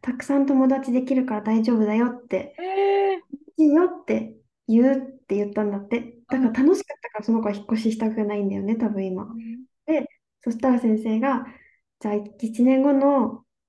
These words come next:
Speaker 1: 君も今の君に同じことを言うから大丈夫だよ」って、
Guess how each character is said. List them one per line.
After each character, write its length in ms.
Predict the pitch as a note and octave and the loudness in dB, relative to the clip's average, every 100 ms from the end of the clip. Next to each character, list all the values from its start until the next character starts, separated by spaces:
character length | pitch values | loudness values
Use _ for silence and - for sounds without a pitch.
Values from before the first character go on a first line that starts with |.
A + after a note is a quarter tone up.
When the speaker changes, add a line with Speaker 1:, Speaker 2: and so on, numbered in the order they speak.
| _ _ | _ _
Speaker 1:
君 280 | - A#3 A#3+ | 0 4 6
も 440 | C#4+ D4+ A#3+ - _ | 6 4 0 -8 _
今 220 | B3 A#3+ | 2 4
の 120 | A3 G#3+ | 4 2
君 220 | G#3+ G#3 | 2 2
に 80 | G#3 | 2
同 240 | G#3 A3+ | 2 2
じ 100 | A3+ | 2
こ 140 | A#3 | -2
と 100 | A#3 | 0
を 60 | A3 | 0
言 160 | G#3 G#3+ | 2 0
う 20 | |
か 140 | G#3 | -2
ら 40 | G3+ | -2
大 180 | G#3+ | 0
丈 100 | A3 | 2
夫 80 | A#3 | 2
だ 100 | G#3 | 2
よ」 120 | A3+ C4+ | 2 0
っ 80 | - _ | -4 _
て、 200 | - | -14